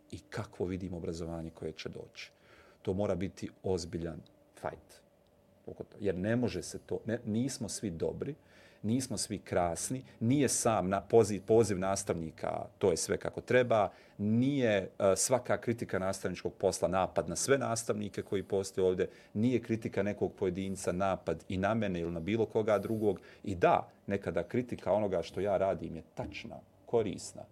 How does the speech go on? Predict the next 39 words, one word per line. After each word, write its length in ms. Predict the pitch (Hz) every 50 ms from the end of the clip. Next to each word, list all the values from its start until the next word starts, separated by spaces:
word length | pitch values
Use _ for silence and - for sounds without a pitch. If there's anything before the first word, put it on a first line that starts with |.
| - _ _
ja 160 | 92 92 90
treba 280 | - - 101 92 90 82
da 60 | 85
je 40 | 82
prihvatim 460 | - - 101 - - - - - 80
u 60 | -
tom 180 | - - 90 82
trenutku. 400 | - - 87 87 - 90 - - -
I 40 | -
treba 160 | - 101 98
da 60 | 92
budem 180 | 98 104 101 90
zahvalan 520 | 82 87 113 101 - - 92 85 82 82
nekome 400 | 87 90 92 - - 85 85 82 - - - - _
ko 100 | - 120
je 80 | 107
kritički 560 | - - 107 107 107 - 90 - - - 95 82
propitao 680 | - - 85 - - 92 90 92 - - 92 82 80 - - - - -
ono 220 | 101 101 92 80
što 180 | 78 - - 87
ja 180 | 87 87 87 82
radim 320 | 85 82 80 80 80 82
u 60 | 82
ovom 120 | 85 80 76
trenutku, 440 | - - 80 92 123 131 - -
a 20 | 110
ne 60 | 104
da 60 | 101
to 160 | 92 - 104
shvatam 480 | 90 - - - 87 - - 80 80 82
lično. 420 | 85 92 87 - - - 87 87 - _ _ - - - - - - - - - _ _ _
Kada 200 | - - 80 85
tako 340 | - - 147 160 160 - 123
postavimo 460 | - - 117 - - - 98 87 90
stvari, 360 | 92 - - 101 85 80 - - - _
kada 200 | - 92 87 95
nastavnici 800 | 95 104 123 160 175 - - 165 - 214 95 87 85 - -
budu 320 | 90 90 107 107 92 92 85
ti 280 | 80 - 101 87 78